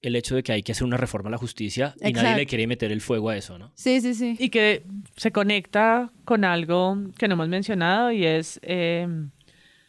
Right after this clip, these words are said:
Speaker 3: las acusaciones, o las mencionamos la vez pasada, pero las acusaciones del, del candidato Enrique Gómez, que dice narcoperiodistas, que cinco días después termina en una portada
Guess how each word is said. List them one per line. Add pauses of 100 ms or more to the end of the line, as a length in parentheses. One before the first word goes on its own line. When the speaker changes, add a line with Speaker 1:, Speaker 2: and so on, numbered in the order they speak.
(320)
Speaker 3:
las
acusaciones, (320)
o
las
mencionamos
la
vez
pasada,
pero
las
acusaciones
del,
del
candidato
Enrique
Gómez,
que
dice
narcoperiodistas, (600)
que
cinco
días
después
termina
en
una
portada